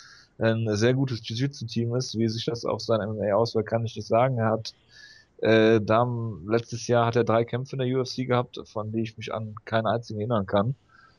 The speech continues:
Äh, hat gegen Beneil Dar-, Dariush verloren, hat, äh, Nijim besiegt per K O, was auch hervorragend ist. Und, äh, für so einen Jiu-Jitsu, äh, Player und hat Colton Smith besiegt, der nicht besonders gut ist. Ähm, ja, warten wir mal ab.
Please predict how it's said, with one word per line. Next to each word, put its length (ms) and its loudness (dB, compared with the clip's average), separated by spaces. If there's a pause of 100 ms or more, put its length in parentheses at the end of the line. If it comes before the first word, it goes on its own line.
(160)
Äh, 240 6
hat 320 0
gegen 200 -4
Beneil 320 2
Dar-, 220 4
Dariush 540 2
verloren, 400 4
hat, 240 -2 (100)
äh, 200 0
Nijim 380 0
besiegt 340 -4
per 180 4
K 240 2
O, 200 2
was 160 0
auch 260 -6
hervorragend 600 0
ist. 240 -8 (520)
Und, 480 -6
äh, 140 -6
für 120 -8
so 120 -2
einen 100 -6
Jiu-Jitsu, 760 -2
äh, 80 4
Player 460 4
und 200 -6
hat 180 2
Colton 240 2
Smith 300 0
besiegt, 340 -2
der 160 6
nicht 220 -4
besonders 340 -2
gut 180 -2
ist. 240 -4 (920)
Ähm, 880 4 (800)
ja, 260 2 (400)
warten 200 2
wir 40 -2
mal 140 4
ab. 180 -4